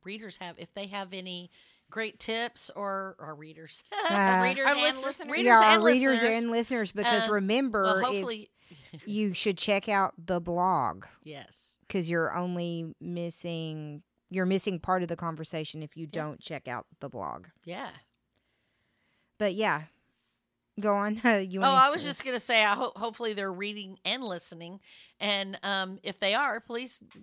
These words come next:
Speaker 1: please give us some of your tips. Um, I'd like to hear what you, uh, what you guys think. Um, maybe we've missed something, uh, that's a good, good thing to help
Speaker 2: Mm-hmm.
Speaker 1: everybody else. So.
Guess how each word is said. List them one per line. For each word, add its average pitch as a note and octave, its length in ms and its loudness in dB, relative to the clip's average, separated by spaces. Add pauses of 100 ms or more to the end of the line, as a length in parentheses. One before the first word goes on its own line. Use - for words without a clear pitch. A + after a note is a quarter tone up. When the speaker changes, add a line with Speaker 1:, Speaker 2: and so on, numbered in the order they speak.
(140)
Speaker 1:
please A3 240 -8
give A3 220 -10
us A#3+ 120 -6
some A3 220 -4
of G3 120 -10
your A3+ 180 -8
tips. - 600 -8
Um, F3+ 300 -10
I'd G#3 160 -12
like F#3+ 220 -14
to G3 80 -18
hear G3 320 -10 (320)
what F3+ 180 -6
you, A3+ 380 -10 (160)
uh, F3+ 400 -8
what G3+ 180 -8
you B3 120 -8
guys F#3 320 0
think. G3 500 -4
Um, F#3 480 -4 (260)
maybe G#3+ 220 -4
we've G#3+ 220 -6
missed A#3 260 0
something, F#3+ 600 -6
uh, E3+ 400 -4 (960)
that's G3 180 -6
a F#3+ 40 -6
good, F#3+ 420 -10 (1300)
good F#3+ 160 -14
thing F#3+ 200 -14
to F3+ 100 -12
help F3+ 240 -10
Speaker 2:
Mm-hmm. A#3 120 -6
Speaker 1:
everybody A3 320 -6
else. G3 220 -20
So. - 140 -20